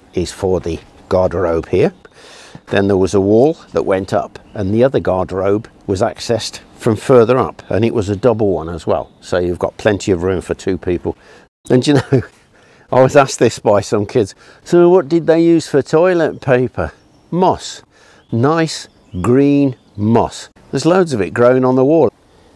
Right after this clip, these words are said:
Got a bit of a postern gate here.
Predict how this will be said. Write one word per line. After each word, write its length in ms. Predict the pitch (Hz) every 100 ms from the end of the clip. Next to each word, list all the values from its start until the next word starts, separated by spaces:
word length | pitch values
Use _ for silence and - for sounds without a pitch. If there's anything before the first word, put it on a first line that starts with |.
| _ _ _ _ _ _ _ _ _ _ _ _ _ _ _ _ _ _ _ _ _ _ _ _ _ _ _ _ _ _ _
Got 120 | -
a 60 | 160
bit 160 | 117 113
of 100 | 90
a 80 |
postern 500 | 90 107 - - 92
gate 300 | 90 156 220
here. 280 | - 85 90